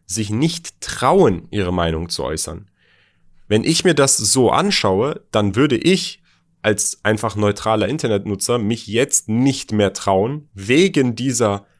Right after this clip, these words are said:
Verfolgungen, wegen dieser potenziellen Hausdurchsuchungen oder Klagen, wenn ich was reposte und like, kann das ja auch irgendwie vielleicht passieren,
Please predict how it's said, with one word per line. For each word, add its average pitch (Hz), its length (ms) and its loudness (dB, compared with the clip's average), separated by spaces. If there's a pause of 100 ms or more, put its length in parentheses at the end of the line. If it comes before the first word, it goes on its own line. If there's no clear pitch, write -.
Verfolgungen, 131 880 0
wegen 113 220 -6
dieser 107 200 -4
potenziellen 101 520 -6
Hausdurchsuchungen 123 960 -4
oder 90 300 -4 (460)
Klagen, 131 600 2
wenn 98 120 2
ich 95 140 -6
was 90 240 -4
reposte 135 720 -2
und 92 120 -2
like, 104 380 -2
kann 104 160 -8
das 98 160 -6
ja 87 120 -4
auch 147 220 -2
irgendwie 139 360 -4
vielleicht 123 560 -4
passieren, 123 460 -4